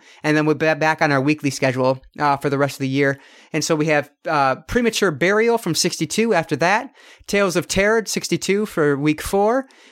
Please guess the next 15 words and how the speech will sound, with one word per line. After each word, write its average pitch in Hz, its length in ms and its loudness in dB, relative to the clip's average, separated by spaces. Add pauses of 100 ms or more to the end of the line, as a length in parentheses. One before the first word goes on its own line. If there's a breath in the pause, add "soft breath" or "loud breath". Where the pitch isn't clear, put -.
(120)
week 170 220 0
five 190 340 0
is 151 120 0
The 156 100 0
Raven 190 360 2
from 160 160 0
sixty-three, 214 760 -2 (340 soft breath)
week 175 180 0
six - 340 0
is 151 120 0
The 156 100 0
Haunted 160 320 0
Palace 202 360 0
from 214 140 -4
sixty-three, 220 640 -2